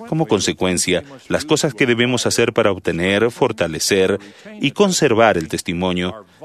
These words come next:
son vitales para nuestra vida espiritual. Además de la que ya hemos mencionado,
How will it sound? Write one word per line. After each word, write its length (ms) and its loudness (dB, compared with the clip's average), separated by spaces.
son 280 2
vitales 640 0
para 300 2
nuestra 360 -2
vida 240 -2
espiritual. 500 -2
Además 540 0
de 80 -4
la 140 -2
que 160 -4
ya 260 2
hemos 600 -2
mencionado, 800 0